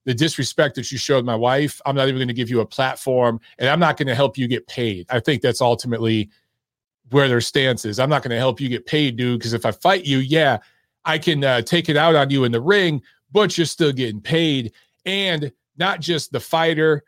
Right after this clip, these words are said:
but members of your team, including people that said all sorts of nasty stuff about me, they're gonna get paid too. I don't wanna help these people get paid. So that, that was it. And Nonito said, uh, "No, no fight."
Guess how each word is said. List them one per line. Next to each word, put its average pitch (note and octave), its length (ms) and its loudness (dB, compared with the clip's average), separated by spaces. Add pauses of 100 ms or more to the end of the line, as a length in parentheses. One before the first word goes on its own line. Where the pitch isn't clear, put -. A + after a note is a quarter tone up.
(320)
but C#3 440 -2
members D3 440 -2
of B2+ 140 0
your A#2+ 100 -4
team, E3 420 -2
including C#3+ 420 -4
people C3+ 300 -4
that B2+ 120 -4
said B2+ 180 -6
all B2 140 0
sorts B2 300 -6
of A#2 80 -4
nasty A#2 320 -4
stuff - 320 0
about B2 320 -2
me, A#2+ 240 -4 (340)
they're E3 220 0
gonna F3+ 160 2
get C#3+ 180 -2
paid C3 280 -2
too. B2 220 0
I C3 80 2
don't C3 100 -2
wanna B2+ 160 2
help A#2+ 180 0
these A#2 160 -8
people A#2 240 -4
get A2+ 200 -8
paid. A2 320 -2 (540)
So C#3+ 540 4
that, C3+ 320 -2
that E3+ 120 4
was D3+ 140 2
it. G3 300 2 (100)
And C3+ 240 0
Nonito D3+ 360 -2
said, C#3+ 360 -2 (120)
uh, B2+ 340 -8 (100)
"No, D#3 220 0
no C#3+ 180 0
fight." C#3+ 340 2